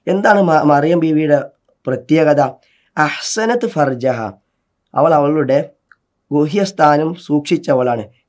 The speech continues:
ചാരിത്ര ശുദ്ധി വരിച്ചവരാണ്, കൃത്യമായ ശുദ്ധിയോടുകൂടി ജീവിതം നയിച്ചവളാണ്.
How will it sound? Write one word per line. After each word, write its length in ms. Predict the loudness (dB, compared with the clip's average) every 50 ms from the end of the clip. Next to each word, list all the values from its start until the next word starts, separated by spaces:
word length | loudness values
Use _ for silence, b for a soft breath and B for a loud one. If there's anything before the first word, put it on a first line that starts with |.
| _
ചാരിത്ര 640 | 2 4 4 6 6 6 4 2 -2 -4 -4 -4 -4
ശുദ്ധി 420 | -4 -4 -8 -10 -8 -2 -2 -2 -2 b b b b b b _ -4
വരിച്ചവരാണ്, 680 | -2 -2 -2 -2 -2 -2 -2 0 0 -2 -2 -4 -6
കൃത്യമായ 480 | -8 -12 -14 -8 -4 -4 -2 -2 -2 -2 -4
ശുദ്ധിയോടുകൂടി 1000 | -4 -6 -8 -8 -2 0 0 0 0 0 -2 -4 -4 -4 -4 -4 -4 -4 -4 -6 -6 B B B B -14
ജീവിതം 500 | -10 -4 0 2 2 2 2 2 0 0
നയിച്ചവളാണ്. 680 | 0 0 -2 -4 -6 -6 -4 -4 -4 -4 -6 -8